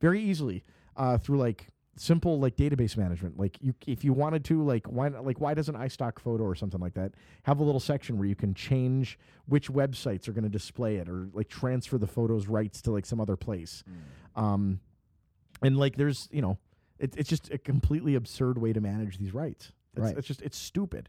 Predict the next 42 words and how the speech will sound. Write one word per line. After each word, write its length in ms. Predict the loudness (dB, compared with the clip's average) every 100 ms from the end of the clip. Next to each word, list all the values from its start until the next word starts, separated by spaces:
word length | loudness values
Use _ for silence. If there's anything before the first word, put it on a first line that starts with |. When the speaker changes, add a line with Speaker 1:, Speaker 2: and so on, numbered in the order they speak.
| -10
Speaker 2:
Yeah. 240 | -8 -8 -10 _ _ -20 _ _ -8
Speaker 1:
So 160 | 0
Speaker 2:
But 80 | 2
Speaker 1:
it's, 100 | 2 -4 _ _ -10 -2
and 120 | 0
it's 80 | 4
very 180 | 2
obvious 280 | 4 0 0
to 80 | 0
me 40 | 0
that 100 | 0
they, 100 | 0
they 160 | 2
did 160 | 2 0
it 80 | 0
because 280 | -2 -2 -2
it, 120 | -4
it 100 | -4
was 100 | -4
a 60 | -2
public 260 | -4 -4
company. 340 | -6 -8 -10 -12
Like, 200 | -14 -14 _ -8
Speaker 2:
Yeah. 100 | 0
Speaker 1:
I 100 | 2
think, 280 | 2 -2 -8 -8 -4
I 80 |
think 160 | -2 -2
that 100 | -2
Kodak 320 | -2 0 0
got 180 | -2 -2
duped, 280 | -2 -4 -6 -4
and 260 | -2 -4 -6
by 160 | -2 0
virtue 260 | 0 -2
of 40 | -2
the 60 |
fact 260 | 0 0 0
that 80 | -2
they 80 | 2
got 180 | 2 2
duped, 240 | 0